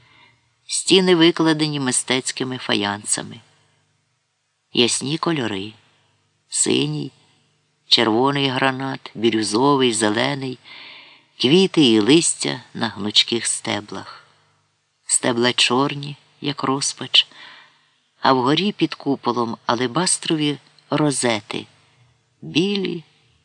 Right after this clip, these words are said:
як безмежність самотності. Тільки роси та дощі знаходитимуть дорогу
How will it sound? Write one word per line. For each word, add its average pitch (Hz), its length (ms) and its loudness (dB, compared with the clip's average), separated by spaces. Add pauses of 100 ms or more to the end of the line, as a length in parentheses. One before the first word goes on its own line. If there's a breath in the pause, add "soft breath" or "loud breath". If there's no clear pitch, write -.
(180)
як - 180 -6
безмежність 110 840 -2
самотності. - 920 -4 (1600)
Тільки 202 440 6
роси 202 420 6
та 175 180 2
дощі 175 560 6
знаходитимуть 131 880 2
дорогу 139 580 6